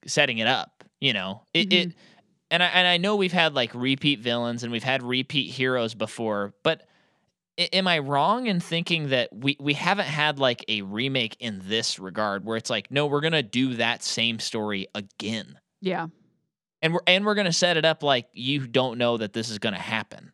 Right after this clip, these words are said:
Speaker 2: Yeah.
Speaker 1: Am I, I, I, I can't think of any other
Speaker 2: Not off
Speaker 1: story
Speaker 2: the
Speaker 1: that's done that.
Speaker 2: not off the top of my head. Because, because, I mean, if you,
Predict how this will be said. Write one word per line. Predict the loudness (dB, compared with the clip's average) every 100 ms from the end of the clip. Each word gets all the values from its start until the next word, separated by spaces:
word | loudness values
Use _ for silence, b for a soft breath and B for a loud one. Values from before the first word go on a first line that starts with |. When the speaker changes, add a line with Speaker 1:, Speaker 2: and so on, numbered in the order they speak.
| -4
Speaker 2:
Yeah. | -4 -4 -8 _ _ _ _ _ _ _ _ _ _ _ 0
Speaker 1:
Am | 2
I, |
I, | 2 2 0 0
I, | 2 2 2
I | -2
can't | 0 -2
think | 0 0 0
of | 0
any | 0 2 0
other | 0 0 -2 -4 -8 _ _ _ _ _ _ _ _ _ _ _
Speaker 2:
Not | 4
off | 4
Speaker 1:
story | 6 4 4 4
Speaker 2:
the | 4
Speaker 1:
that's | 2
done | 0 0 0 0
that. | -6 -4
Speaker 2:
not | 2 2
off | 0
the | 0
top | 0
of | 0
my | 0
head. | 0 0 -2 0
Because, | 2 4 2 -2
because, | -2 0 2
I | 0
mean, | -2 -2 -2 -6 _ _ _ _ _ _ _ _ _
if | -2 0
you, | -2